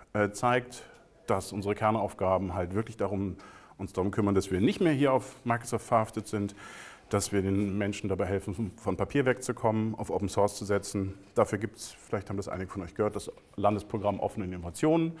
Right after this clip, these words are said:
Das hat richtig gut funktioniert. Da haben neunundzwanzig Institutionen aus ganz Schleswig-Holstein teilgenommen und gesagt, hier, wir würden da gerne Probleme lö-, gelöst bekommen, die dann nachher anderen zur Verfügung stehen.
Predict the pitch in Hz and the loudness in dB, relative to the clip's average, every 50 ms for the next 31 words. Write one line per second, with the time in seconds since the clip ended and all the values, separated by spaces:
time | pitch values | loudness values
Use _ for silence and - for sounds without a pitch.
0 | - - - - - - - - - - - 139 - 139 123 123 139 131 - - | -14 -16 -14 -14 -14 -14 -16 -16 -2 2 2 4 6 4 4 4 2 -2 -4 -4
1 | - 131 120 - - 117 107 101 - - 113 117 139 170 185 180 - - - - | -4 -4 -2 0 0 0 0 0 2 4 4 6 6 6 6 4 2 -4 -12 -14
2 | - - - 117 95 98 104 104 104 104 101 95 95 101 - 110 113 117 123 117 | -14 -8 -6 -4 -2 -2 0 0 0 -2 -2 -4 -8 -4 -2 2 2 4 4 4
3 | 117 117 117 - 120 110 107 104 - - 110 95 - - - - - - _ _ | 4 2 0 0 0 0 0 0 -4 -6 -6 -6 -8 -12 -20 -20 -20 -20 _ _
4 | _ _ _ - 101 - - 101 104 95 - - 123 117 117 110 107 104 92 - | _ _ _ -10 -8 -6 -6 -6 -8 -4 -2 2 2 4 4 2 2 -2 -4 -4
5 | - 101 98 101 - - - - - 104 92 - - 143 - - - 117 110 113 | -4 -4 -4 -4 -6 -10 -10 -6 -6 -6 -4 0 0 0 0 2 0 -2 -4 -4
6 | 110 - 110 110 107 107 101 101 101 95 101 95 - - - 135 131 127 127 - | -2 -2 -2 0 0 -2 -2 -2 -2 -2 -2 -2 -4 -4 -2 2 2 2 2 2
7 | 110 113 110 104 110 110 110 101 104 98 98 98 92 95 101 101 101 98 95 98 | 2 0 2 2 0 -2 -2 -2 -2 -2 -2 0 0 0 0 0 0 0 -2 -4
8 | - - - - - - - - - - - _ - - 107 98 117 127 120 113 | -8 -14 -20 -20 -20 -20 -20 -20 -20 -20 -20 _ -4 -2 2 4 4 6 6 6
9 | 107 95 95 98 98 98 - 98 98 95 95 98 95 - - - 95 - - 98 | 6 6 4 4 2 0 -4 -4 -2 0 0 0 0 -2 -8 -12 -6 -4 -2 0
10 | 104 113 151 214 - - - - - 98 101 107 98 113 107 104 101 98 - 110 | 0 0 -2 -2 -4 -8 -14 -18 -12 -6 -4 0 2 4 4 4 2 0 0 0
11 | - - 104 104 107 101 - 98 87 90 87 117 131 147 160 170 165 160 - - | 0 0 0 0 -2 -2 -2 -4 -4 -4 -4 -4 -4 -2 -2 -2 -4 -6 -6 -4
12 | 143 143 156 165 190 233 | -2 0 0 0 -2 -4